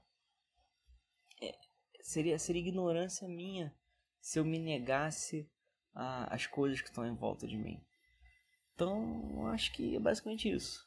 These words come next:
Então, esse, essa gravação, acho que tá, tá de boa. Acho que não precisa também ser um bagulho absurdo, ah, Master Explode, não.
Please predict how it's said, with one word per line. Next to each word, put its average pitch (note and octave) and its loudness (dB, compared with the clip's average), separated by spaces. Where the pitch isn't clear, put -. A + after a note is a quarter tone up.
Então, E3+ -2
esse, - 0
essa D#3 0
gravação, D#3 0
acho - -8
que - -20
tá, A4 -6
tá C#4 -2
de A#3+ 0
boa. G3 4
Acho - -10
que E3+ -6
não - 0
precisa E3 0
também D#3 0
ser C#3 -4
um G#2+ -2
bagulho B2+ 2
absurdo, D3 -2
ah, C#3 2
Master G2+ -2
Explode, - -4
não. G#3 -2